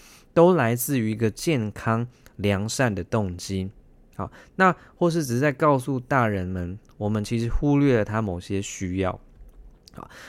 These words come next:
或甚至啊，有些时候孩子的行为并没有好坏的问题，而是被我们因为某种期待跟标准，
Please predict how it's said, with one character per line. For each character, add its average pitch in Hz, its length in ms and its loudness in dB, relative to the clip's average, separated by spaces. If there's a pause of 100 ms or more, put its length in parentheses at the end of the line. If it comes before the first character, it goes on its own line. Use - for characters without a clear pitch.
(120)
或 165 160 4
甚 135 280 2
至 117 240 -2
啊， 85 160 -4
有 98 240 -2
些 110 240 -2
时 95 240 -6
候 95 260 0 (220)
孩 131 160 0
子 156 100 2
的 160 40 6
行 135 220 -2
为 127 360 2
并 185 220 2
没 123 240 2
有 113 320 4
好 90 400 -6
坏 127 240 2
的 92 160 -2
问 107 280 0
题， - 300 -16 (380)
而 117 80 2
是 143 140 0
被 151 220 2
我 127 60 0
们 98 220 -4
因 127 160 -2
为 135 140 0
某 110 320 -2
种 117 320 -4
期 - 500 -10
待 104 300 -2 (280)
跟 120 260 -2
标 113 360 2
准， - 200 -8